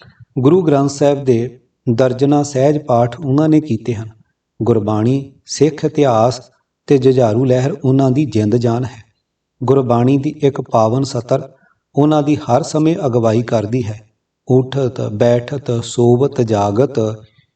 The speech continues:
ਇਹ ਮਨ ਤੁਝੇ ਚਿਤਾਰੇ। ਉਹਨਾਂ ਦਾ ਯਕੀਨ ਹੈ ਕਿ ਖਾਲਸਾ ਪੰਥ ਦੀ ਯਾਦ ਨੂੰ ਚਿਤਵਣਾ ਹੀ ਰੱਬ ਦੀ ਯਾਦ ਦਾ ਦੂਜਾ ਰੂਪ ਹੈ। ਬੁੱਧਵਾਰ ਵਾਲੇ ਦਿਨ ਪਤਾ ਨਹੀਂ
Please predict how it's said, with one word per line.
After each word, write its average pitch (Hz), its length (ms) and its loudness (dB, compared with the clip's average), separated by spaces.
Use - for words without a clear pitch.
ਇਹ 156 200 2
ਮਨ 135 280 2
ਤੁਝੇ 117 340 0
ਚਿਤਾਰੇ। 117 520 -2
ਉਹਨਾਂ 127 240 4
ਦਾ 117 120 2
ਯਕੀਨ 110 480 -2
ਹੈ 113 420 -6
ਕਿ 147 100 0
ਖਾਲਸਾ 139 600 0
ਪੰਥ 143 400 -4
ਦੀ 135 160 0
ਯਾਦ 110 360 2
ਨੂੰ 131 260 -2
ਚਿਤਵਣਾ 131 500 -2
ਹੀ 113 240 -6
ਰੱਬ 117 300 0
ਦੀ 131 260 -2
ਯਾਦ 110 340 0
ਦਾ 127 140 2
ਦੂਜਾ 127 420 -2
ਰੂਪ 110 280 -4
ਹੈ। - 240 -16
ਬੁੱਧਵਾਰ 147 580 2
ਵਾਲੇ 143 280 2
ਦਿਨ 131 220 0
ਪਤਾ 135 380 -2
ਨਹੀਂ 113 340 -4